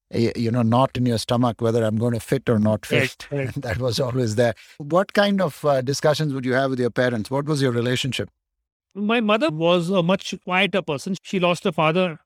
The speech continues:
Speaker 2: virtually when she was an infant.
Speaker 1: Mm.
Speaker 2: And, uh, my grandmother, uh, on the mother's side, she did not work. And so she came, grew up with relatives. And so she grew up, I think, with, with quite a, and so this whole new world of sudden freedom and moving away from Gujarat was, I think, a very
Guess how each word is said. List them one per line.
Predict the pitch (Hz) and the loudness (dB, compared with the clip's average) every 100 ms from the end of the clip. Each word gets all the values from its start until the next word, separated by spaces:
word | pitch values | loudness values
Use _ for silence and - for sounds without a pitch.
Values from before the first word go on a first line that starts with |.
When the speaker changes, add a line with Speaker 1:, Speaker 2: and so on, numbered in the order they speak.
| _ | _
Speaker 2:
virtually | 139 165 165 190 | 0 0 4 2
when | 175 | 2
she | 160 | 2
was | 170 160 | 2 2
an | |
infant. | 147 151 - 151 - _ _ _ - | 2 0 -2 -4 -4 _ _ _ -2
Speaker 1:
Mm. | 131 120 151 | 2 2 2
Speaker 2:
And, | 156 165 | 0 0
uh, | 156 151 | 0 0
my | 156 147 156 147 | 0 2 2 2
grandmother, | 135 135 147 165 160 175 170 156 135 _ _ | 0 -2 0 2 2 2 2 -2 -8 _ _
uh, | 156 | -10
on | 147 147 | -8 -4
the | 147 | 0
mother's | 147 170 160 | 2 2 0
side, | 175 165 | 0 0
she | - | -2
did | 170 180 | -4 -2
not | 170 | -2
work. | 151 196 214 202 | 2 2 2 0
And | 165 | -4
so | 151 | -2
she | 165 | -2
came, | 147 160 160 151 | 0 0 0 -6
grew | 139 | -2
up | 160 - | -2 0
with | 147 143 | -6 -2
relatives. | 165 202 214 202 | 0 0 0 -2
And | 202 196 | -4 -6
so | 269 247 | -6 -4
she | 269 | -2
grew | 190 226 | -2 0
up, | 247 - _ _ _ | 0 -2 _ _ _
I | 160 | -6
think, | 165 202 196 - | -2 -2 -4 -10
with, | 190 180 - | -4 -4 -2
with | 175 160 185 | -4 -4 -4
quite | 170 165 | -2 0
a, | 180 | 0
and | 170 | -2
so | 214 | -2
this | 196 202 - _ | -2 -2 -6 _
whole | 185 208 | 0 0
new | 170 208 | 2 0
world | 170 190 196 - _ _ _ | 2 2 0 -6 _ _ _
of | 185 147 | -10 -6
sudden | 196 190 190 | -2 -2 -2
freedom | - 180 185 180 | 0 2 2 2
and | 165 | 2
moving | 160 165 185 | 0 0 2
away | 185 180 | 2 2
from | 180 | -2
Gujarat | 156 143 170 190 | -4 0 0 0
was, | 214 | -2
I | 220 | -2
think, | 254 | 0
a | 214 | 0
very | 190 | 0